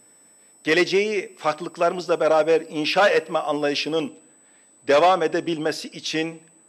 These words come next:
bu anlayışa sahip çıkmak için, genel başkanımızın daha fazla yıpratılmasına imkan ve fırsat vermemek için, partimizin birliğini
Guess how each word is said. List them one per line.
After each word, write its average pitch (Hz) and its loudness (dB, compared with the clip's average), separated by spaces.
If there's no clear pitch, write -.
bu 175 0
anlayışa 156 -2
sahip 135 -6
çıkmak - -8
için, - -16
genel 151 0
başkanımızın 151 -6
daha 135 0
fazla 147 -2
yıpratılmasına 151 -4
imkan 151 -4
ve 143 0
fırsat - -8
vermemek 113 0
için, - -16
partimizin 143 -4
birliğini 131 -4